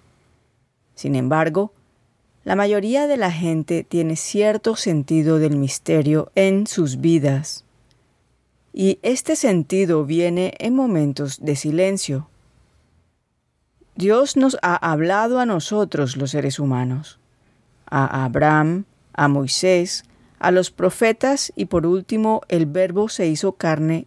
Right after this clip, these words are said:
y habitó entre nosotros. En Jesús escuchamos el amor que Dios tiene por nosotros,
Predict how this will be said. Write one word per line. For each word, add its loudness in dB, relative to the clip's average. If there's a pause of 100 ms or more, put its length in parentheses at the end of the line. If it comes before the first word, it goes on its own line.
y -2
habitó 0 (100)
entre 2
nosotros. -2 (1700)
En 2
Jesús 2
escuchamos 0
el -2
amor 0
que -2
Dios -2
tiene 0
por 0
nosotros, -4